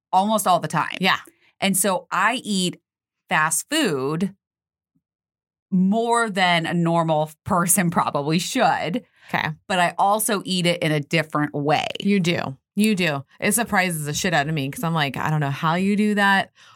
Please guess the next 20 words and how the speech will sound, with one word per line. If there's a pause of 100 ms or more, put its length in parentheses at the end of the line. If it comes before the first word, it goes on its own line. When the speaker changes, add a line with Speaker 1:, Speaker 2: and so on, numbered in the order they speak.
(160)
Speaker 2:
rolling
up
to (460)
those
fast
foods
and
not (520)
being
like
your
old
self." (240)
Speaker 1:
Because
I
order
completely
different.
Speaker 2:
You
do.